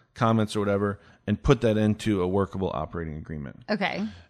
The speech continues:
Speaker 1: And so then I have used essentially that same operating agreement over again with other people that I bought properties with, where it's a really similar situation. Me personally, I like to pay the attorney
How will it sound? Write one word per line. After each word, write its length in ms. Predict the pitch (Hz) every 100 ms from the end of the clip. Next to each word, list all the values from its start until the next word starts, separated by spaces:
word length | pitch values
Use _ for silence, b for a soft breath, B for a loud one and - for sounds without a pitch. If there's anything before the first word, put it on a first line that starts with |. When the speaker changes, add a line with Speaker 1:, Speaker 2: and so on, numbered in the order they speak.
| _
Speaker 1:
And 280 | 113 107 104
so 240 | - 120 113
then 200 | 123 123
I 80 |
have 380 | 113 120 120 120
used 540 | 104 107 113 113 104 101
essentially 500 | 92 127 127 117 107
that 200 | 101 95
same 280 | 104 101
operating 460 | 78 98 - 92 95
agreement 500 | 92 95 95 95 95 _ -
over 380 | 113 120 107
again 460 | 95 92 95 90 92 - b b b -
with 220 | 104 101
other 240 | 85 110
people 240 | 104 113 101
that 100 | 98
I 60 |
bought 260 | 95 95 -
properties 460 | 101 98 120 135 139
with, 280 | 147 151 - b b
where 180 | - 113
it's 120 | 101
a 80 | 101
really 200 | 101 98
similar 360 | 92 104 95 87
situation. 720 | - 85 85 90 - 69 92 b b b _
Me 120 | 123
personally, 720 | 117 139 151 120 120 117 113 - b b -
I 300 | 113 117 120
like 520 | 107 104 120 120 -
to 540 | - 113 104 101 98 -
pay 560 | - 117 104 104 101 -
the 320 | 104 104 101
attorney 640 | 80 - 117 110 104 95 90